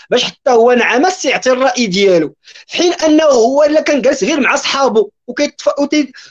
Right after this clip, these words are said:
وكيتفقوا واش غادي يديروا العشاء، والله ما يسولوه، والله ما يعتبروه، بالله غيقول: "اه فلان، وفلان اللي درنا ياكل على الله ودي ليه التراب تياكلوا بالله".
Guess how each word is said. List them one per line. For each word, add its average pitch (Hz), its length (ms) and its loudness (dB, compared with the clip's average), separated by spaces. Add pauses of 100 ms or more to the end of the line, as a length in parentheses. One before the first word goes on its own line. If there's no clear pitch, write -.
(140)
وكيتفقوا 302 540 -2
واش 285 120 0
غادي 262 160 0
يديروا 262 240 0
العشاء، 262 300 0
والله 285 260 -2
ما 196 100 2
يسولوه، 330 580 2 (760)
والله 330 420 0
ما 311 120 2
يعتبروه، 233 680 0
بالله 269 580 0 (280)
غيقول: 311 160 0 (140)
"اه - 40 2
فلان، 403 400 0 (360)
وفلان 539 440 0
اللي 285 200 0
درنا 247 260 0
ياكل 247 320 0
على 240 120 2
الله 247 140 0
ودي 220 320 0
ليه 240 120 0
التراب 202 420 -2
تياكلوا 208 420 2
بالله". 170 400 -2